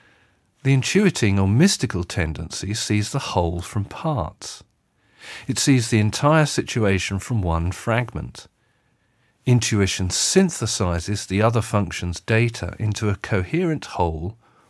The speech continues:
or unitive order. Its time frame is totally different from either the thinking, that's linear, feeling, past, or sensing,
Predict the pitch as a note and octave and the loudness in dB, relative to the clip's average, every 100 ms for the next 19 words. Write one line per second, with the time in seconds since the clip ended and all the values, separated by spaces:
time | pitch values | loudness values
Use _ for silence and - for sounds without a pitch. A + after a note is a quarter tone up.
0 | _ A#2+ B2+ G2 F2+ E2 - F2 D#2+ G#2+ | _ -4 -2 0 0 0 -2 -4 -2 -2
1 | B2 E2 D2+ - _ _ _ _ _ _ | 0 -2 -6 -12 _ _ _ _ _ _
2 | _ _ _ _ - - - - A2+ - | _ _ _ _ -20 -20 -18 -10 -6 -6
3 | - A3 A3 - G#2 F#2 G2+ - - F3+ | 2 4 4 2 2 2 0 -2 -2 0
4 | A3 G#3 E3 B2 A#2+ - - A2 G#2+ G2 | 0 0 0 0 -4 -6 -4 -2 2 0
5 | E2 D2+ E2+ - C3+ C#3 - F3 G3+ _ | -2 -8 -8 -2 -2 0 -2 -2 -4 _
6 | - A#2 - - - F#2 G#2 A#2 D3+ F#3+ | -20 -18 -18 -18 -8 -4 -2 0 -2 -4
7 | - _ _ _ _ - - - C#3+ C#3+ | -10 _ _ _ _ -20 -18 0 2 4
8 | D#3+ F#3+ - _ _ _ _ _ _ - | 2 0 -6 _ _ _ _ _ _ -14
9 | - F2+ F2 D#3 - - _ _ _ _ | -4 -2 -2 -4 -8 -18 _ _ _ _
10 | _ - G#2 F2+ - - E3+ F3+ - - | _ -2 0 0 -2 0 0 0 -4 -6
11 | F2 A#2 | -4 -4